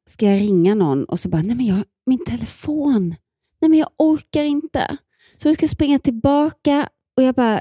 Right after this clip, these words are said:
säger till taxichauffören, "Kan du bara vänta här så bara springer jag in och hämtar den? Jag vet var den ligger. Alltså, det är bara att springa rakt in." "Nej, nej, det var jag inte så sugen på. Du får packa ut dina väskor." Ja, packa ut alla väskorna igen och på en jävla vagn och tillbaka in. Och så bara, "Men jag kommer inte komma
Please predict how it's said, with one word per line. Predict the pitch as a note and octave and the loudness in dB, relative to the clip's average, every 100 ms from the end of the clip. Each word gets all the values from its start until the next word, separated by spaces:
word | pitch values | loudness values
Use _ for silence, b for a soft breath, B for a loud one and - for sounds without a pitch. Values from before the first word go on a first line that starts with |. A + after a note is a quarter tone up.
| - | -4
säger | - G3+ | 0 0
till | F#3 - | 0 -4
taxichauffören, | G#3 - F3 F3+ | -6 -2 -2 0
"Kan | B3+ | 0
du | B3+ | 0
bara | C#4 | 0
vänta | C#4+ C4 A#3 A3+ | 0 -2 -2 -2
här | G3 | -2
så | G3 - | -4 -2
bara | F#3+ F3+ | 0 0
springer | - F#3 F3 | 0 2 2
jag | |
in | E3 | 4
och | E3+ | 2
hämtar | E3+ D#3+ F#3 | 0 0 0
den? | |
Jag | F#3+ | 2
vet | G#3+ - | 0 0
var | E3 | 0
den | E3+ | 0
ligger. | F#3 C#3+ - - | -2 -4 -12 -12
Alltså, | - - | -10 -8
det | D3+ | -2
är | E3+ | -2
bara | D#3 C#3+ | 0 -4
att | |
springa | - D3 D3 | -4 -6 -4
rakt | C#3+ - | -6 -8
in." | - - _ _ _ _ - | -12 -14 _ _ _ _ -6
"Nej, | F3 F3+ F3+ F3 E3+ - _ F#3+ | -2 0 2 2 0 -2 _ -2
nej, | G3+ G3+ F#3+ | 0 2 2
det | F3+ | 2
var | E3+ | 0
jag | |
inte | D#3+ - | 0 -4
så | D3+ | -4
sugen | D#3+ C#3+ D3 | -2 0 0
på. | C3+ D3+ D3 | -2 -2 0
Du | F3 E3+ | 0 0
får | E3 | -2
packa | E3 - C#3+ | -4 -2 -2
ut | - | -2
dina | C#3+ C#3+ B2+ | -4 -4 -4
väskor." | C3+ - - - - _ _ - | -6 -8 -10 -10 -12 _ _ 0
Ja, | C#4+ G4 - | 2 0 -2
packa | C4+ - C4 | -2 -2 -2
ut | C4+ D4 D4 | 0 0 -2
alla | C4 A#3 | -2 0
väskorna | A#3 - - G3+ F#3+ | -2 -4 -4 0 2
igen | F#3 A#3 D4 D4+ D4 - | 2 2 2 2 0 -2
och | A3 - | -4 -2
på | G#3 | 0
en | G3 F#3+ F#3 F3+ | 2 2 2 2
jävla | F3+ E3+ | 0 0
vagn | D#3+ A3+ C4+ C4+ C#4 A3+ | -2 -2 0 0 0 0
och | F#3 | -4
tillbaka | F#3 G#3+ A#3+ B3 A#3 | -2 0 -2 -2 -2
in. | F#3 F3 | 0 2
Och | F#3 | -2
så | - | -4
bara, | G#3 | -2
"Men | G#3 G3 | 0 0
jag | F3 | -2
kommer | - C#4 | -2 -4
inte | F#4 | -4
komma | - E3+ | -2 -2